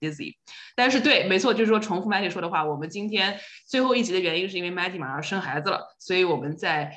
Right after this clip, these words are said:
Matty 生孩子之前，想跟大家最后的一个交流，同时也是为我们第二季作为铺垫。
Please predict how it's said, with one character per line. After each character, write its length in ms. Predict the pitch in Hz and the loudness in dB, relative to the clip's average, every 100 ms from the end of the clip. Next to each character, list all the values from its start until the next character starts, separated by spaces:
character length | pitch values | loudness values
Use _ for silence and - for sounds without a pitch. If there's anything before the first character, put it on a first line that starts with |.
| - - | -12 -4
Matty 320 | 208 226 180 | 0 0 0
生 220 | - 214 | -2 -4
孩 180 | 214 139 | -4 -6
子 80 | 170 | -4
之 140 | 202 | -6
前， 500 | - 135 120 175 - _ _ _ _ - - | -6 -8 -6 -6 -8 _ _ _ _ -20 -6
想 200 | - 156 | -2 0
跟 160 | 175 180 | 0 2
大 140 | 160 | 2
家 180 | 170 165 | 2 0
最 220 | 170 196 | 2 0
后 180 | 185 175 | 0 0
的 100 | 156 | 0
一 140 | 147 | 0
个 180 | 147 143 | -4 -6
交 300 | 151 185 185 | -4 -2 0
流， 180 | 135 104 | -2 -6
同 240 | - 170 | -6 -6
时 120 | 175 | -2
也 120 | 160 139 | -2 -2
是 160 | 160 | -4
为 140 | 160 180 | -2 -2
我 80 | |
们 140 | 127 147 | -2 -2
第 100 | 175 | 0
二 160 | 160 | 0
季 140 | 147 147 | -2 -6
作 120 | 151 | -6
为 60 | 143 | -6
铺 240 | - 156 | -8 -6
垫。 300 | 160 - | -4 -4